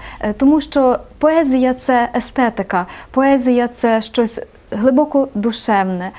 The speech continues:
глибоко духовне, сердечне. І хай би наші глядачі і наші слухачі насолоджувалися цими вашими словами. Наша літературна передача, літературна світлиця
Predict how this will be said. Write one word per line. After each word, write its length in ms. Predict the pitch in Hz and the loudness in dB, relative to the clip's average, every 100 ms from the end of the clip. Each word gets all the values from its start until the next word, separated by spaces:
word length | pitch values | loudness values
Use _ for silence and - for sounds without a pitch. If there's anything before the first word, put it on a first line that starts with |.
| - | -6
глибоко 420 | 240 247 285 277 254 | 0 0 2 0 0
духовне, 760 | 214 247 - 208 185 190 185 185 - | -2 -2 -2 0 0 -2 -4 -8 -16
сердечне. 840 | - 277 262 214 202 202 - 190 185 - - | -4 0 2 2 0 0 -4 -4 -6 -14 -6
І 220 | 262 254 254 - | 0 2 0 -4
хай 280 | - 370 | 0 2
би 300 | 294 277 277 269 | 4 4 2 2
наші 540 | 240 247 240 - 208 190 | 0 0 0 -4 -6 -2
глядачі 640 | 214 220 254 - 339 320 - | -2 0 0 0 -2 -2 -2
і 80 | 208 | -2
наші 300 | 202 196 196 | -2 -4 -6
слухачі 580 | 226 233 277 - 320 311 - - | -6 -2 -2 0 -2 -2 -10 -4
насолоджувалися 1040 | 214 214 208 254 277 240 226 214 - 214 - - - | -2 0 2 2 2 0 0 -2 -4 -8 -8 -16 -6
цими 360 | - 233 226 - | 0 2 2 0
вашими 480 | 196 202 - 202 190 | -2 -2 -2 -6 -6
словами. 540 | - 208 190 196 185 - - - - - | -6 -4 0 0 -2 -6 -14 -18 -8 -2
Наша 340 | 302 302 285 | 0 2 2
літературна 680 | 254 254 247 247 269 247 233 | 2 0 -2 2 2 2 0
передача, 600 | 233 233 233 277 269 190 202 - - - - - | -2 -2 0 0 -2 -8 -10 -18 -20 -20 -16 -4
літературна 540 | 214 226 220 220 208 | -2 0 0 0 0
світлиця 640 | 202 247 254 294 294 214 | -2 -2 0 0 2 0